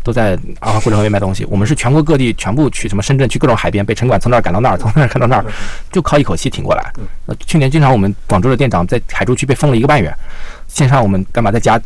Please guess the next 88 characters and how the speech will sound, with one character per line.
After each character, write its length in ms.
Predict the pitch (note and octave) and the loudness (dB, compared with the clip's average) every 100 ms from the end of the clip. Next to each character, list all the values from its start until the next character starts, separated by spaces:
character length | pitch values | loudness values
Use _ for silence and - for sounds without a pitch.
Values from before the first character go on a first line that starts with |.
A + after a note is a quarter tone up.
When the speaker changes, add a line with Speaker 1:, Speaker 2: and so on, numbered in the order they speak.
| - | -2
Speaker 1:
一 60 | |
边 100 | B2 | -2
看 140 | A#2+ B2 | 0 2
世 80 | |
界 100 | A2+ | 2
杯 80 | A2 | 2
一 40 | A2 | 2
边 140 | G#2+ | 2
直 140 | - | 0
播 140 | G#2+ A#2 | 0 0
世 100 | A#2+ | 2
界 100 | G2+ | 2
杯？ 200 | G2+ G#2+ - | 2 -2 -2
你 60 | A#2 | 0
看 80 | B2 | 2
我 60 | |
们 80 | A#2+ | 2
一 40 | B2 | 2
个 100 | D3+ | 4
酒 140 | C3 | 4
馆 120 | D#3 | 2
直 100 | - | 2
播 100 | C3 | 0
世 100 | C#3 | 2
界 120 | B2 A#2+ | 2 2
杯， 180 | C3 | 2
然 100 | C3+ | 2
后 200 | - - | 2 0
开 180 | D3+ - | 0 2
始 140 | - A#2+ | 2 2
卖， 180 | B2+ A#2 - - | 2 0 -4 0
每 140 | C3 | 2
天 140 | F3+ | 4
能 120 | E3 F3 | 4 4
卖 200 | D#4 F3+ - - | 4 2 -2 0
三 120 | C#3+ | 2
五 60 | |
百 60 | C#3+ | 4
块 100 | A#2 | 2
钱 100 | A2+ | 2
也 80 | F#2+ | 2
是 80 | - | 2
三 140 | D3+ | 2
五 60 | C3 | 2
百 100 | - | 0
块 100 | A2 | -2
钱。 120 | G2+ | -2
Speaker 2:
嗯， 100 | - - | -2 -2
就 100 | - | 0
是 180 | G2+ F2+ | 0 0
直 140 | - | -2
播 160 | G2+ A#2+ | 0 0
带 140 | A#2+ | 0
货 200 | G#2 A2+ - | 0 -2 -2
是 60 | - - | -2 0
吧？ 60 | |
Speaker 1:
也 80 | G#2+ | 0
直 140 | G2+ A#2 | 0 2
播 100 | C#3+ | 4
带 140 | C3 | 2
货， 200 | - A2+ | 2 2
然 140 | F2 | 2
后 160 | A2 A#2 - | 0 -2 -2
其 120 | A#2 | -2
实 80 | C#3+ - | -2 -2
就 100 | B2+ | 0
是 80 | B2 | 0
我 80 | |
觉 80 | G#2 | 0
得 60 | C3 - - | -2 -6 -4
除 140 | D3 | 2
了 80 | D#3 | 4
模 160 | A2+ | 4
式 120 | - C3 | 2 0
跟 120 | C3 | 0
运 80 | A2+ | 0
营， 80 | |
最 160 | A2+ C3+ | 0 0
重 120 | B2+ | 0
要 120 | A#2 | 0
就 100 | G#2 | 0
是 140 | G#2 G#2 | -2 -2
那 120 | G#2 | -2
股 100 | F3 | -2
精 120 | - | -2
气 100 | G2 | -2
神 140 | G2 | -2
儿。 80 | D#2+ | -4